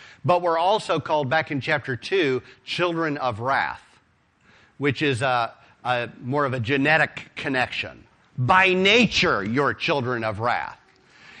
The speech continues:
and you're sons of disobedience. By n-, we, people sin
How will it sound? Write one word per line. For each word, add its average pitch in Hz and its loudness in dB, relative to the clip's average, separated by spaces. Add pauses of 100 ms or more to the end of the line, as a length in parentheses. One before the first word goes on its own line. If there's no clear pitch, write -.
and 156 0
you're 147 2
sons 165 0
of 117 -4
disobedience. 123 -6 (1160)
By 180 6
n-, 165 2 (500)
we, 208 2 (160)
people 226 4
sin 202 0